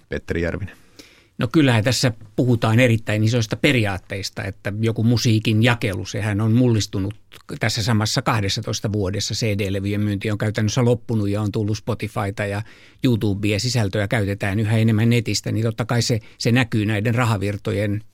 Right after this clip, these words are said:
Speaker 2: muutoksina ja raha tulee eri kautta tekijöille kuin aikaisemmin ja totta kai siinä on suuret taloudelliset intressit sitten jokaisella osapuolella.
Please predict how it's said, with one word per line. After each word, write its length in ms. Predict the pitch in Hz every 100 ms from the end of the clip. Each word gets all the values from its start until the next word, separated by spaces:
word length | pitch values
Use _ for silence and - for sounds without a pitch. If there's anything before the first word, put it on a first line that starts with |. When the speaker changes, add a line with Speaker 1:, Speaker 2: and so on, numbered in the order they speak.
| _
Speaker 2:
muutoksina 760 | 117 120 104 110 - 101 95
ja 140 | 98 104 -
raha 220 | 117 113
tulee 360 | 127 120 110
eri 160 | 123 117
kautta 340 | 113 135 107 104
tekijöille 460 | 107 - 98 98
kuin 200 | 104 117
aikaisemmin 520 | 104 107 - 101 107
ja 100 | 107 110 - - - _
totta 240 | - 127 -
kai 160 | 123
siinä 240 | 113 139 127
on 60 |
suuret 320 | 123 131 117 113
taloudelliset 540 | 131 117 110 117 120
intressit 540 | 139 113 110 110 117 104
sitten 260 | 127 123
jokaisella 440 | 127 120 104 104 107
osapuolella. 640 | 110 113 110 - 110 113